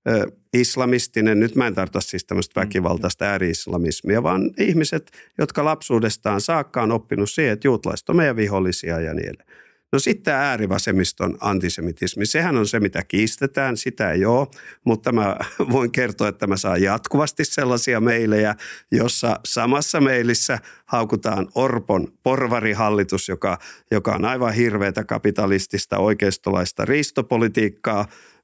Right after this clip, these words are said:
Speaker 1: ö, ja samassa mailissä haukutaan mun juutalaisuutta. Et kyllä meillä
Speaker 2: Mm.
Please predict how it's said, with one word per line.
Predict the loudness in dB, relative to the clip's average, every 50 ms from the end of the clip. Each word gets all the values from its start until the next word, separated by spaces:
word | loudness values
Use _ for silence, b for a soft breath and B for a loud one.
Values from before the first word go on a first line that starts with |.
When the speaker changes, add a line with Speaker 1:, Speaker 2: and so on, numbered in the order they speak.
| _ -4
Speaker 1:
ö, | -2 -2 -2 0 0
ja | 0 0 -2 -6 _ -4
samassa | -2 -2 0 2 2 0 0 -2 0 0
mailissä | 2 2 2 2 0 -2 -2 -4 -2
haukutaan | 0 0 0 0 0 -2 -2 -2 -2 0
mun | 2 2 2
juutalaisuutta. | 2 0 -2 -4 -6 -6 -4 -4 -4 -6 -6 -8 -10 -14 _ -8 -8 -8
Et | -10 -4
kyllä | -2 0 2 2
meillä | 2 2 2 0 -2 -4
Speaker 2:
Mm. | -6 -10